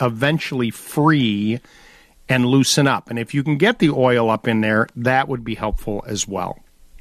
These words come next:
Good luck with that. Thanks so much for calling. We are gonna go into the W G N radio newsroom now and check in with Don Klepp. Well, um, there's a myriad of things that could be going on right there, but if it's a surface stain,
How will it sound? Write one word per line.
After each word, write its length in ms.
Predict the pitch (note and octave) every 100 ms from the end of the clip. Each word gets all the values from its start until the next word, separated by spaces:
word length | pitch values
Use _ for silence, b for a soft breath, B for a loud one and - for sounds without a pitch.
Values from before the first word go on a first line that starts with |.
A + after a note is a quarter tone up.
| -
Good 100 | B2+
luck 220 | A#2+ -
with 80 | A2
that. 160 | G#2 -
Thanks 200 | A2 -
so 120 | G#2+
much 180 | G#2 -
for 140 | -
calling. 480 | - A2+ A2 G2+ - B B B B B B B B _ -
We 380 | A#2 F3+ G3+
are 100 | F#3+
gonna 220 | D#3 D#3+ C#3
go 240 | D#3+ F3
into 180 | E3 C#3
the 100 | C3+
W 360 | C3 D3+ E3
G 300 | B2+ C#3 C#3
N 200 | C3+ B2+
radio 300 | A#2+ B2+ B2+
newsroom 480 | B2 D3+ F3 D3+ C#3
now 220 | C3 D3
and 100 | A#2
check 240 | - D#3 D#3
in 80 | A#2+
with 160 | -
Don 260 | A2+ A2+ A#2+
Klepp. 280 | - G2+ - _ -
Well, 360 | B2+ B2 G3+ - _ _ -
um, 800 | B2 B2 B2 A#2+ A#2+ A#2+ A#2+ C3 - -
there's 300 | A2+ A2 A2
a 40 | A#2+
myriad 360 | D3+ F#3+ B2+
of 120 | A2+
things 320 | - B2+ A#2+ F#2+
that 80 |
could 160 | - A2+
be 80 | G#2+
going 240 | A2 G#2+
on 160 | G#2 G2
right 200 | G2 F#2
there, 180 | A2+ C3+
but 100 | A#2
if 120 | A#2
it's 140 | A2+
a 40 | -
surface 540 | - F3+ - A2 - -
stain, 640 | - A2+ F#2+ F#2 C3+